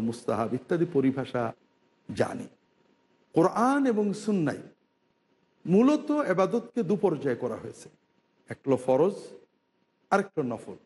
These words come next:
ফরজ যেটা আল্লাহ নির্দেশ দিয়েছেন, যেটা না করলে পাপ হয়। কখনো ফরজ বলা হয়েছে, কখনো ওয়াজিব বলা হয়েছে। মূল অর্থ এটা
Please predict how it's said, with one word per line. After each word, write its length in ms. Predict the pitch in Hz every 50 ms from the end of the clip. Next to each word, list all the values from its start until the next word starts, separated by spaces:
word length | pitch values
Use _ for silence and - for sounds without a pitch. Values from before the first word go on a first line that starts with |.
| _ _ _ _ _ _ _ _ _ _ _ -
ফরজ 300 | 170 190 226 269 294 277 - - - - -
যেটা 160 | 135 143 143 147
আল্লাহ 160 | 139 139 139 135 135
নির্দেশ 260 | 127 123 131 165 180 170 165
দিয়েছেন, 260 | 208 208 202 - 220 196 131
যেটা 160 | 135 131 135 127 120
না 60 | 113 123
করলে 180 | - 117 113 110 - -
পাপ 160 | 95 95 - -
হয়। 120 | - - _ _ _ _ _ _ _ _ _ _ _ _ -
কখনো 220 | 170 156 170 165 147 -
ফরজ 220 | - 139 143 143 127 113 131
বলা 140 | 131 127 120 123
হয়েছে, 240 | 123 117 - - 120 - -
কখনো 200 | 120 - 139 131 120
ওয়াজিব 320 | 117 117 117 - 127 113 104 -
বলা 160 | 123 120 113 107
হয়েছে। 300 | 117 120 110 - - - - - - - _ _ _ _ _ _ _ _ _ _ _ _ _
মূল 200 | 165 202 247 262 240 220
অর্থ 160 | - - - 240 269 285 - _ _ _ _ _ _ _ _ _ -
এটা 200 | 143 143 143